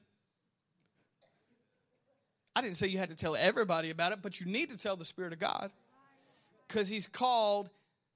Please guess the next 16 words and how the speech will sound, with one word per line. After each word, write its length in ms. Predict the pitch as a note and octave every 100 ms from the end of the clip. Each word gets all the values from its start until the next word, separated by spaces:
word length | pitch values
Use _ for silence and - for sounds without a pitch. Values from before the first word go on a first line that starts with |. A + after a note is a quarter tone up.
| _ -
to 100 | D3
help 460 | C#3+ F3 D3+ -
you, 220 | - - - _ _ _ _ _ _ _ _ - -
to 120 | -
give 220 | D3+ D#3
you 120 | D#3+ E3+
power. 500 | F3 G3+ F#3+ - C#3 _ _ _ _ _ _ _ _ _ _ _ _ _ _ _ _ _ _ _ _ _ _ _ _ _ _ _ _ _ _ _ _ _ _ _ _ _ _ _ _ -
Still 220 | - E3
here. 240 | F3 C#3 - - - - - - - _ _ _ _ _ _ _ _ _ _ _ _ _
So 240 | - E3
he 120 | E3+ F3+
came 480 | - G#3+ A3 F#3 E3
to 120 | E3
give 460 | D3 D3+ D3 C#3+
him 160 | D#3 C#3+
power. 520 | C#3+ F3+ D#3 B2 A2